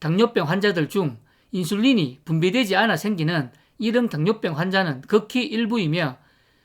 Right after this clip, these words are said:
일시적으로 혈당이 높아져 생기는 이형 당뇨병 환자가 대부분이다. 단 음식을 너무 많이 먹었거나 비만, 운동 부족, 과도한 스트레스와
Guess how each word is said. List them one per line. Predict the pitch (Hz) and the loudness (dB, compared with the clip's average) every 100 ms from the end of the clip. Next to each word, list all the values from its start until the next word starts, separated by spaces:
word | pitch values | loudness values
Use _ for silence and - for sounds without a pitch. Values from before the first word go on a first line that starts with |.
| _ _ _ _ _ | _ _ _ _ _
일시적으로 | 233 254 277 220 170 175 160 127 - | -2 2 2 2 2 2 0 -2 -4
혈당이 | 226 220 247 165 | -2 0 2 2
높아져 | 214 214 156 156 | 0 0 0 0
생기는 | 196 190 160 160 120 - _ _ | -2 -4 -2 -4 -6 -14 _ _
이형 | - 190 233 202 | 0 4 4 4
당뇨병 | 151 208 226 151 | 0 0 0 -2
환자가 | 170 190 156 117 - - | 0 0 0 -6 -12 -4
대부분이다. | 160 185 180 135 123 117 _ _ _ _ _ _ - | -2 0 -2 -6 -8 -18 _ _ _ _ _ _ 0
단 | 165 190 | 2 4
음식을 | 240 269 214 156 113 _ | 2 2 2 2 -2 _
너무 | 170 180 | -4 0
많이 | 151 185 220 127 - | 2 4 2 -2 -4
먹었거나 | 180 214 - 151 160 117 - _ _ | 0 0 0 0 0 -2 -10 _ _
비만, | - 190 208 156 110 _ - | -2 2 2 2 -2 _ -6
운동 | 180 202 214 | -2 2 0
부족, | 185 196 127 - _ _ _ _ | 0 -6 -8 -10 _ _ _ _
과도한 | - 170 220 220 | 2 4 4 0
스트레스와 | 156 - 180 208 170 170 139 - | -2 -4 -4 -2 0 0 0 -4